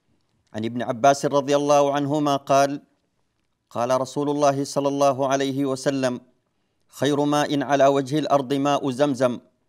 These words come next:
فيه طعام من الطعم وشفاء من السقم".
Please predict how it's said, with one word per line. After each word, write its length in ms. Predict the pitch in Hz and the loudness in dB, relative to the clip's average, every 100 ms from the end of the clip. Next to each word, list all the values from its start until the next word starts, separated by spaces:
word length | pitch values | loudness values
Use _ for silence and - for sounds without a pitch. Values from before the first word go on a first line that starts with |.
| _ _ _ _ _ | _ _ _ _ _
فيه 220 | 135 143 | -2 -2
طعام 520 | 135 135 147 147 147 | 0 2 4 2 2
من 160 | 143 139 | 2 0
الطعم 480 | 135 - 139 135 - _ _ _ _ _ | -2 -6 -6 -6 -12 _ _ _ _ _
وشفاء 560 | 123 120 135 143 135 147 | -8 -2 0 6 6 6
من 220 | 139 135 | 0 0
السقم". 500 | 131 - 135 - 113 | -2 -4 -6 -6 -10